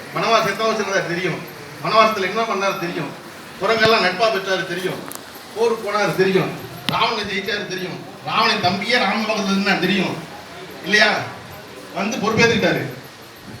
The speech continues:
மன்னன் ஆயிட்டாரு, பட்டாபிஷேகம் நடந்துருச்சு. அதுக்கப்புறம் அந்த ராமராஜ்யம் எப்படி இருக்குன்னு யாராவது ஒருத்தர் சொல்லி சொல்லிட்டா மொத்த பேர் கொண்டாடிடுவாங்க. ராமராஜ்யம் பண்றதோட கதை முடிஞ்சிருது. அதுக்கப்புறம் என்னன்னு தெரியவே இல்லை. அதனால தான் அந்த ராமராஜ் வரவேற்பு குறைச்சலா இருக்கு.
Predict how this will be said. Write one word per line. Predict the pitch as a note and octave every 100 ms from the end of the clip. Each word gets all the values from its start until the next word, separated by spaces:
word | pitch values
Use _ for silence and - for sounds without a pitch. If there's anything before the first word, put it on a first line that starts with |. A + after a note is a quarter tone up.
| - - - - -
மன்னன் | - G3+ A3+
ஆயிட்டாரு, | G#3 G#3 F3+ C3 - - - - - -
பட்டாபிஷேகம் | D#3+ E3 F#3 F#3 A3+ G3
நடந்துருச்சு. | G3+ F#3+ E3 C3 - - - - -
அதுக்கப்புறம் | C3 D#3+ E3+ A3
அந்த | -
ராமராஜ்யம் | - - G3 E3 C#3
எப்படி | C3+ E3+
இருக்குன்னு | D3 E3+ C#3+
யாராவது | B2+ B2+ D3
ஒருத்தர் | D#3 A2 C3+
சொல்லி | B2+ C#3+ - - - - - - - - -
சொல்லிட்டா | F3+ G#3+ - F#3 D#3+ E3
மொத்த | E3 A#3+
பேர் | A3+ A3+
கொண்டாடிடுவாங்க. | E3+ F3+ G3+ E3+ C#3+ - - - - - - -
ராமராஜ்யம் | - F3 C4+ A#3 G3+ G3
பண்றதோட | F#3 F#3+ F#3+ B3+
கதை | F#3+ A3
முடிஞ்சிருது. | G#3 G#3+ G#3+ G#3 D3+ A#2+ - - - - -
அதுக்கப்புறம் | - A3 G#3+ C4+
என்னன்னு | G3+ A3+ B3+
தெரியவே | - A3 A#3 A3
இல்லை. | E3+ B2 E3
அதனால | F3 A3+
தான் | G#3
அந்த | A3+
ராமராஜ் | G3+ A3 G#3 G3
வரவேற்பு | F#3+ A3 F3
குறைச்சலா | F#3 G3 E3+
இருக்கு. | D#3+